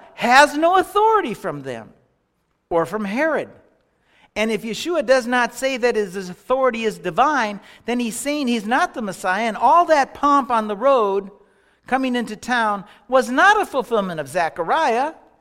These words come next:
and Daniel, but orchestrated by him alone. He had no authority to do what he did when he entered the temple.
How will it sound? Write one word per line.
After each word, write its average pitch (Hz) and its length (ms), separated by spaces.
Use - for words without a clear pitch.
and 185 160
Daniel, 247 560
but 285 140
orchestrated 262 720
by 214 160
him 214 180
alone. 202 460
He 269 140
had 320 220
no 320 200
authority 320 680
to 320 120
do 320 180
what 330 140
he 311 80
did 370 240
when 294 160
he 285 80
entered 320 240
the 339 80
temple. 349 420